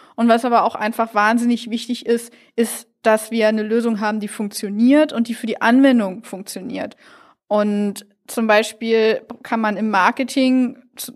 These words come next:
vielleicht nur sieben bis zwölf Cluster gebrauchen, weil man Cluster alle separat ansprechen muss und das rela-, relativ händisch passiert.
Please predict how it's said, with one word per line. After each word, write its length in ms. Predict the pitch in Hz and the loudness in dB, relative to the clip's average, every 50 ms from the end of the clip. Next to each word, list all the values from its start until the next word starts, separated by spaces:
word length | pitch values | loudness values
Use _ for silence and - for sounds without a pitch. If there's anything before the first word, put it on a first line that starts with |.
| - - - | -18 -16 -8
vielleicht 320 | - 214 214 214 - - | -2 -2 -2 0 0 0
nur 100 | 226 226 | -2 0
sieben 240 | 220 233 240 233 226 | 0 0 2 2 0
bis 160 | 220 226 - | -2 -4 -8
zwölf 300 | - - 214 247 - - | -6 -2 -2 -2 -2 -2
Cluster 340 | - - 294 285 - 285 277 | 0 0 0 0 2 0 0
gebrauchen, 500 | 277 269 - - 262 262 269 277 262 233 | 0 -2 -2 2 2 2 2 2 0 0
weil 100 | 220 214 | -2 -2
man 300 | 214 214 214 214 208 - _ _ _ _ _ _ _ - | -2 -2 -4 -4 -6 -8 _ _ _ _ _ _ _ -8
Cluster 400 | 226 240 277 240 - 240 208 120 | -4 -2 -2 -2 -2 -2 0 0
alle 300 | 214 220 226 226 226 220 | 2 2 2 2 2 0
separat 500 | 233 220 247 220 202 202 196 220 214 - | -2 -2 -2 0 2 4 4 4 2 0
ansprechen 480 | - 247 - - - 240 240 - 247 | -6 -6 -6 -6 -6 -6 -4 -2 -2
muss 160 | 240 240 240 | -2 -2 -4
und 100 | 226 220 | -8 -10
das 140 | 214 - - | -10 -8 -6
rela-, 360 | 220 196 208 214 214 - - | -4 -2 -2 -4 -4 -6 -4
relativ 400 | 214 208 208 208 - 196 - - | -2 -2 -2 -4 -6 -14 -12 -6
händisch 340 | - 220 262 320 339 - - _ _ | -2 -2 0 -2 -2 -6 -10 _ _
passiert. 540 | - 285 277 277 - - 269 285 285 277 | -6 -6 -6 -6 -4 -2 2 2 2 2